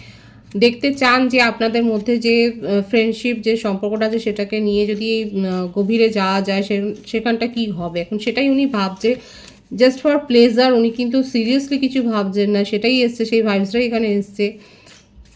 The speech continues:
আপাতত উনি, উম, সিরিয়াস কোনো কিছুতেই নন।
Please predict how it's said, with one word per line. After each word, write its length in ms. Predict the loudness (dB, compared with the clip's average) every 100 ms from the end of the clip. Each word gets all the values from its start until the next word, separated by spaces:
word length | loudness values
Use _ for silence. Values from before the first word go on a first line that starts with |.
| _ _
আপাতত 360 | -2 2 2 2
উনি, 380 | 0 2 0 -2
উম, 540 | -2 0 2 0 -4 -6 2
সিরিয়াস 400 | 4 4 2 2
কোনো 280 | 4 6
কিছুতেই 440 | 6 2 2 4 4
নন। 240 | 4 -2